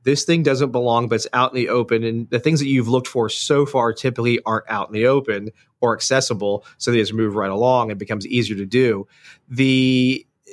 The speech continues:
it's the trained final response part. I'm, I'm try-, I'm circling in my head, like, covering some of the things that you talked about there. Um, it's, it seems to be in groups, like, and I, what I mean by groups is there's certain segments of the training population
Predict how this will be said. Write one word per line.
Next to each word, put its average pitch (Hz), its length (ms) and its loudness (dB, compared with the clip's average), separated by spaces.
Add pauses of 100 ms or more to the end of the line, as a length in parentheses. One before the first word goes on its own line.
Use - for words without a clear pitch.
(300)
it's - 360 -2 (720)
the 139 80 0
trained 220 420 0
final 185 220 2
response 147 500 0
part. 123 260 -2
I'm, 123 220 -2
I'm 131 80 -6
try-, 123 140 -2
I'm 131 80 -4
circling 151 320 0
in 127 60 0
my 113 120 2
head, 127 280 0
like, 117 180 0 (380)
covering 127 360 0
some 131 100 -4
of 123 80 2
the - 40 -2
things 123 140 -2
that 120 60 -8
you 117 100 -6
talked 131 260 0
about 120 260 0
there. 113 360 2 (460)
Um, 117 520 2 (960)
it's, - 380 -2 (840)
it 143 80 -6
seems 262 320 -4
to 208 140 0
be 135 800 0 (420)
in 135 220 0
groups, 131 480 0
like, 127 140 0
and 131 200 0
I, 123 120 2
what 123 100 0
I 123 60 2
mean 139 180 2
by 123 120 2
groups 131 340 -2
is 113 120 -2
there's 120 200 0
certain 208 260 0
segments 170 340 0
of 143 80 -4
the 127 60 -6
training 135 280 0
population 110 800 -2